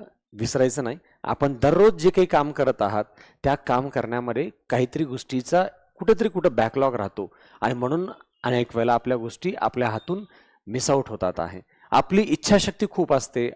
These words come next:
आपली जिद्द खूप असते, आपल्याला करायचं खूप काही असतं. मी आता तुम्हाला ते सगळा फॉर्म्युला दिलेला आहे, कोणत्या दिवशी काय, कसं, कशा पद्धतीने करायचं आहे, सगळं दिलेलं आहे.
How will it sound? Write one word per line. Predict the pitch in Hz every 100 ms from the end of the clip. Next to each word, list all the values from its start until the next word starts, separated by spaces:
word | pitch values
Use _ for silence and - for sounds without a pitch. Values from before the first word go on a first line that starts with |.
| -
आपली | 120 143
जिद्द | 131 160 151 190
खूप | 160 135
असते, | 120 - 120
आपल्याला | 117 127 135
करायचं | 139 160 156 160 185
खूप | - 170
काही | 147 123
असतं. | - - 113 - - - 135
मी |
आता | 143 151
तुम्हाला | 147 156 156
ते | 160
सगळा | 160 147 165
फॉर्म्युला | 160 147 160 165
दिलेला | 160 175 135 107
आहे, | 101 110 - - -
कोणत्या | 135 143
दिवशी | 143 131 151
काय, | 135 135 139
कसं, | 135 - 139
कशा | 135 - 127
पद्धतीने | 127 127 123 127
करायचं | 127 120 113 135
आहे, |
सगळं | - 185 165 208
दिलेलं | 156 135 113
आहे. | 98 107